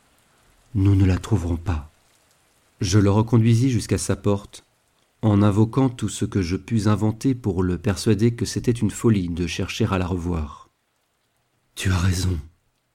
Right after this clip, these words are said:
me dit-il. Mais je l'aime trop, vois-tu,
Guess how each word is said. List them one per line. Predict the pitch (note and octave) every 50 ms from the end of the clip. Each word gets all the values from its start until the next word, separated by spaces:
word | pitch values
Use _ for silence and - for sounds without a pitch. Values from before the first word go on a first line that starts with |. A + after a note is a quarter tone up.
| _ _ _ _ - -
me | A#2 A2 A2
dit-il. | F#2+ F2 F#2+ E2+ - - G2 F#2+ F2+ E2+ D#2+ E2 E2 - _ _ _ _ _ _ _ _ _ _ _ _ _ _ _ _ _ _ _ _ _ _ -
Mais | B2+ A2 F#2+ F#2+
je | F#2 E2 F2+
l'aime | F2 F2+ F2 E2 E2+
trop, | E2 - A2 A2 G2+ E2+ D#2+ E2 - _ _ _ _ _ _ -
vois-tu, | - F#2 F#2 G2 F#2+ - - - G#2+ F2+ E2